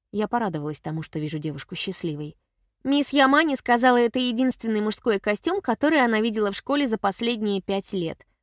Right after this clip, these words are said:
Конечно, я не требовалась модель, а на наших занятиях только один парень». Мика попытался напустить на себя вид мученика,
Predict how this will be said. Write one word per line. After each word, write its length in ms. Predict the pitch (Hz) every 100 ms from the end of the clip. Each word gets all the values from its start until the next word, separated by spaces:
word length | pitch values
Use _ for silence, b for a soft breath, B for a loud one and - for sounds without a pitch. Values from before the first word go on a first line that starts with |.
| _ _
Конечно, 460 | - 262 330 453 311
я 240 | 254 269
не 140 | 320 294
требовалась 580 | 254 240 240 247 240
модель, 480 | 247 240 196 170 165 _
а 100 | 202
на 100 | 226
наших 320 | 226 226 226
занятиях 500 | 220 233 302 381 233
только 380 | - 247 - 311
один 320 | 311 240 202
парень». 380 | - 202 175 170 - _ _ _ _ -
Мика 280 | 214 269 262
попытался 520 | - 190 208 220 -
напустить 440 | 196 185 - 226
на 120 | 202 185
себя 260 | 202 190
вид 180 | 190 -
мученика, 600 | 214 220 - 147 - 147